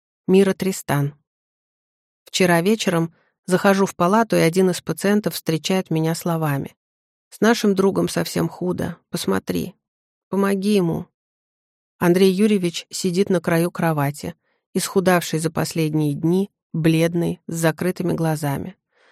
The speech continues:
До последнего очень самостоятельный, от всего отказывается. Лечь в кровать, есть, пить. Осталось немного, это видно.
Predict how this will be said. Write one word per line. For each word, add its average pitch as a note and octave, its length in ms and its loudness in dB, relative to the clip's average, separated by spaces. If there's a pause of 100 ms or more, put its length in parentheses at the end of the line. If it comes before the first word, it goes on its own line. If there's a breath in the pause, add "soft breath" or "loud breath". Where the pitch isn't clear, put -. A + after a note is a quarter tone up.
(140)
До E3 140 -2
последнего F3+ 840 0
очень D#3+ 560 -2
самостоятельный, D#3+ 1160 -4
от - 120 -6
всего F#3 320 0
отказывается. - 880 -6 (380)
Лечь G#3+ 200 2
в - 60 -12
кровать, E3+ 580 -2
есть, F#3 640 -6 (140)
пить. F3 340 -8 (460)
Осталось G#3+ 480 0
немного, G3 480 0
это D3+ 220 -4
видно. E3+ 500 -6